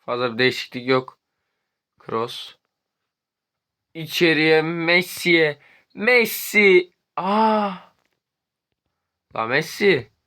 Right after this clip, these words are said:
Onu nasıl dışarı attın? Stan. Evet. Çok garip garip isimler arkadaşlar. Bu içli dışlı isimler olanlar var ya.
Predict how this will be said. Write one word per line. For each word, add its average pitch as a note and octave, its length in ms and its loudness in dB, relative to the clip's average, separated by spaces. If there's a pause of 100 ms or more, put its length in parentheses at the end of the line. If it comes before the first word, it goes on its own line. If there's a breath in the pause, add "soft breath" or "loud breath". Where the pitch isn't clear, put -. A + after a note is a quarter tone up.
(180)
Onu C#3 200 -8
nasıl C3+ 220 -4
dışarı F3 380 -2
attın? D3 340 -12 (1600 soft breath)
Stan. B2 640 -10 (480)
Evet. G#2+ 600 -14 (260)
Çok - 260 -6 (200)
garip A2+ 320 -4
garip G#2 220 -2
isimler G#2+ 400 -8
arkadaşlar. A2 720 -6 (320)
Bu B2 160 -4
içli B2 360 -4
dışlı A#2+ 500 -2 (1040 soft breath)
isimler A#2+ 460 -4
olanlar A#2 440 0
var B2 200 -2
ya. G2+ 220 -4